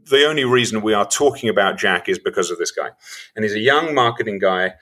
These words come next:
and he sees Jack Frost, and he comes up with this idea for the lenticular box, for the, the, the poster, the, you know, the V H S, the,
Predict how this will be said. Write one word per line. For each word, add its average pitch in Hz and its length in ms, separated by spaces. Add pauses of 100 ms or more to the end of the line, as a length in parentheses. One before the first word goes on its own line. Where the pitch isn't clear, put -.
(340)
and 107 360
he 180 340
sees 123 420
Jack 107 320
Frost, - 520 (260)
and 98 120
he 113 180
comes 120 320
up 151 200
with 151 100
this 135 180
idea 107 580 (260)
for - 160
the 147 380
lenticular 131 680
box, - 340
for - 120
the, 107 80
the, 104 360
the 101 80
poster, 98 480
the, 92 340 (160)
you - 120
know, 92 60
the 95 100
V 104 180
H 98 240
S, 95 320
the, 95 140